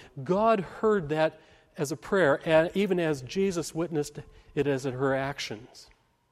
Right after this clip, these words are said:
In the Gospel of Mark, it says, he called his disciples then, in view of this,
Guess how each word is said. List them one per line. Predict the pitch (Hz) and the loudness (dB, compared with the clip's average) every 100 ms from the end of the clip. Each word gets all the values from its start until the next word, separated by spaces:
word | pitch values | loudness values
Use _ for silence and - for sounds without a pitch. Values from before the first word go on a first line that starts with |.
| _ _ _ _ _ _ _ _ | _ _ _ _ _ _ _ _
In | 180 | 2
the | 208 | 4
Gospel | 220 285 285 233 175 | 6 6 6 6 6
of | |
Mark, | 156 160 147 | 8 6 8
it | 147 | 4
says, | - 160 143 - - - - - - - | 2 2 2 0 -10 -20 -20 -20 -20 -18
he | - 180 | -4 -2
called | - - 226 247 190 | -2 4 8 8 8
his | 180 | 4
disciples | 147 - 190 185 151 127 | 0 2 4 4 2 2
then, | 123 127 - _ | 0 0 -4 _
in | 190 139 | 2 2
view | 139 208 | 4 4
of | 135 | 4
this, | 120 131 - | 2 0 -2